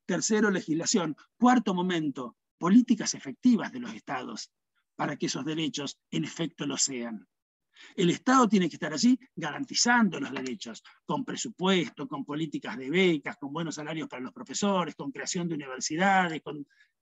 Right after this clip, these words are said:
infinita cantidad de mecanismos efectivos a través de los cuales ese derecho establecido en la ley y que obliga, las leyes obligan,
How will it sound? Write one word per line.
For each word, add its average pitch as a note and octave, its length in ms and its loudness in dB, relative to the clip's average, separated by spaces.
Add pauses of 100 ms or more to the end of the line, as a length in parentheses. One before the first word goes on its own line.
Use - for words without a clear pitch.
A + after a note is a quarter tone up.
(480)
infinita G3 500 10
cantidad F3 720 2 (360)
de F3 340 0 (160)
mecanismos E3+ 840 4 (220)
efectivos F#3 720 8
a D3 80 -6
través D3+ 280 0
de D3+ 80 2
los C#3+ 140 -4
cuales C#3+ 600 -2 (480)
ese F#3 300 2
derecho F3 640 2 (220)
establecido G#3+ 640 4
en F#3 100 4
la D#3 80 2
ley D#3 400 -2 (840)
y A3 160 6
que G#3+ 160 8
obliga, F#3+ 840 10 (240)
las G3 160 4
leyes C#4+ 400 8
obligan, D3 800 4